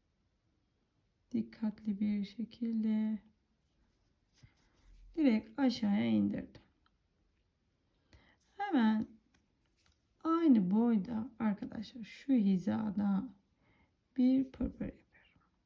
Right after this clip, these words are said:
Pırpırımı yaptım.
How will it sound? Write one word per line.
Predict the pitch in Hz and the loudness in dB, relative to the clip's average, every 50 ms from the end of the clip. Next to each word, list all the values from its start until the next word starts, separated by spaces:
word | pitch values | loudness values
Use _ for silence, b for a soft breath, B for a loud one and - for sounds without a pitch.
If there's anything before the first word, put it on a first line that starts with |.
| _ _ _ _ _ _ _ _ _ _ _ _ _ _ _ _ _ _ _ _ _ _ _ _ _ _ _ _ _ _ _ _ _ _ _ _ _ _ _ _ _ _ _ _ _ _ _ _ _ _ _ _ _ _ _ _ _ _ _ _ _ _ _ _ _ _ _ _ _ _ | _ _ _ _ _ _ _ _ _ _ _ _ _ _ _ _ _ _ _ _ _ _ _ _ _ _ _ _ _ _ _ _ _ _ _ _ _ _ _ _ _ _ _ _ _ _ _ _ _ _ _ _ _ _ _ _ _ _ _ _ _ _ _ _ _ _ _ _ _ _
Pırpırımı | - - 269 262 247 233 - - - 196 196 190 190 190 | -2 2 4 4 4 2 0 0 0 0 2 2 2 2
yaptım. | 190 190 202 208 220 226 220 - - _ - - 247 240 240 240 240 247 254 247 | 2 2 2 0 0 -2 -4 -8 -18 _ -2 0 2 2 4 4 2 2 0 0